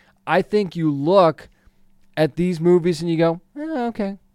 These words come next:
There's nothing to me that you look on that list and go, "Wow, I, I, that's the one I need to see that." Now, there's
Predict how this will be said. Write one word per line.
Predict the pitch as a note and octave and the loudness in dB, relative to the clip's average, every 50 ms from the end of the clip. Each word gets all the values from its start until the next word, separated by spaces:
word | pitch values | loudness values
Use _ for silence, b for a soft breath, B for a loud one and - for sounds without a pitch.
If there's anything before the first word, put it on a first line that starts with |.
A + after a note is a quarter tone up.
| _ _ _ _ _ _ _ _ _ _ _ _ _ _ _ | _ _ _ _ _ _ _ _ _ _ _ _ _ _ _
There's | - F3+ G#3+ A3 F3 F#3 | 2 2 2 2 0 -4
nothing | F#3+ G3 B3 C#4 C4+ - D#4 D#4 C#4 | -2 0 0 0 0 -2 -4 -6 -4
to | G#3+ - A#3 | -4 -4 -4
me | A3 G#3+ G#3 G3+ F#3+ | -2 0 0 0 2
that | F3 E3+ - | 0 0 -2
you | - E3 D#3+ E3+ | -2 -2 -2 0
look | D#3 D#3+ F3+ F3+ - | 2 4 2 4 4
on | F3+ F3 E3 | 2 2 2
that | D#3+ D#3+ D3+ A#2 | 0 0 0 0
list | D#3 D#3 D#3+ D#3 - - | 0 0 -2 -2 -4 -6
and | D3 C#3 | -6 -2
go, | B2+ C#3 | 0 0
"Wow, | C3+ C3 B2+ C#3+ C#3+ C#3+ C#3 C3+ | 0 2 0 0 0 0 0 0
I, | C#3+ D#3 D#3 D#3 D#3 G2 A2 | -2 -2 -4 -6 -8 -10 -12
I, | C#3 C3 b b b b b - | -14 -14 b b b b b -18
that's | A#2 B2 B2+ D#3+ D#3+ E3+ E3+ - - | -8 -2 2 2 4 4 2 -2 -2
the | - E3+ | -4 -2
one | D3 D3+ D3+ D3 | 0 0 0 0
I | C#3+ C#3 | 0 -2
need | C#3 C#3 C#3+ C#3 C3 A#2 | -2 -2 -2 -4 -4 -6
to | B2+ | -8
see | - - D3+ C#3 | -8 -6 -4 -2
that." | B2 C3 A2+ G#2+ - | -2 -2 -2 -4 -2
Now, | F#3 G3 G3 | 0 0 2
there's | F#3+ F#3+ G#3+ G3+ F#3 | 4 4 4 2 2